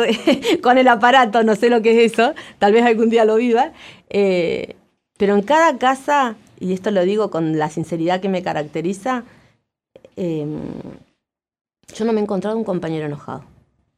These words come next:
Por lo menos a mí no me lo han manifestado. Compañeros que, porque uno tampoco puede pretender que en todos lados lo conozcan y le tiren la alfombra roja, ¿no? Pero yo también a pesar de que desde que abrí los ojos soy peronista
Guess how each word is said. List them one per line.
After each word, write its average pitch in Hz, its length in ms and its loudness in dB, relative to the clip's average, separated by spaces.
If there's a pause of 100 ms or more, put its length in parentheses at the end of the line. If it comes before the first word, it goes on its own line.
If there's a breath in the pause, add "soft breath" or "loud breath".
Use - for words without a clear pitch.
(120)
Por 160 120 -6
lo 170 80 -2
menos 220 220 -2
a 185 80 -2
mí 202 100 0
no 226 100 -2
me 208 80 -2
lo 180 80 -4
han 175 80 -4
manifestado. 156 640 -10 (1080)
Compañeros 202 560 -2
que, 190 380 -4
porque 185 180 -8
uno 302 120 -4
tampoco 226 360 -6
puede 214 220 -4
pretender 180 440 -6
que 180 100 -6
en 160 120 -6
todos 208 340 -4
lados 208 280 0
lo 165 140 -4
conozcan 185 540 -4
y 143 320 -4
le 143 120 -10
tiren 170 240 -4
la 151 80 -6
alfombra 156 320 -10
roja, 202 320 -8
¿no? 190 180 -10 (640)
Pero 170 140 -6
yo 262 140 -10
también 277 500 -2 (220)
a 160 120 -8
pesar 208 280 -4
de 214 80 0
que 196 100 0
desde 180 140 -4
que 170 80 -4
abrí 180 180 0
los 202 200 -4
ojos 226 340 -6
soy 214 160 -6
peronista 208 640 -4